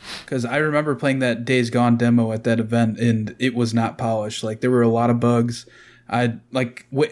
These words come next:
I was waiting in line to play, and I saw people just glitching through the map. And I think when the game launched, there was a lot of bugs as well.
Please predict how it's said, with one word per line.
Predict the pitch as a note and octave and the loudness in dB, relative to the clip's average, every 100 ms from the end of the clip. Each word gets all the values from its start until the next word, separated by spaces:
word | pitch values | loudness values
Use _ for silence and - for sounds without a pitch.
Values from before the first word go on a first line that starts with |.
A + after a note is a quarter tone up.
| - | 0
I | |
was | D3+ C3 | -2 2
waiting | C#3+ C#3+ | 0 2
in | C3+ | 2
line | B2+ A#2+ | 2 0
to | |
play, | A#2 C#3 | 2 0
and | B2+ | 2
I | A#2 | 0
saw | A2+ A#2+ | 0 -2
people | A#2+ A#2+ A#2+ | 0 -2 -2
just | A#2 - | -4 -6
glitching | B2+ C3 B2+ A#2+ | -4 -2 0 -2
through | A#2 A#2 | -2 -6
the | G#2 | -6
map. | G2+ F#2+ - _ _ _ _ _ _ - | -8 -10 -14 _ _ _ _ _ _ -6
And | B2+ | -2
I | |
think | B2 E3 D#3 | -2 -2 -2
when | C#3+ | -2
the | |
game | B2 C3+ A#2+ | 0 2 2
launched, | A2+ A#2 B2 - | 2 2 2 2
there | |
was | A2+ | 2
a | A2 | 2
lot | A2 A2 | 2 2
of | A2+ | 2
bugs | A2+ G#2+ G#2 | 0 -2 -6
as | G#2 | -6
well. | A2 A2+ G2+ - | -2 -2 -2 -8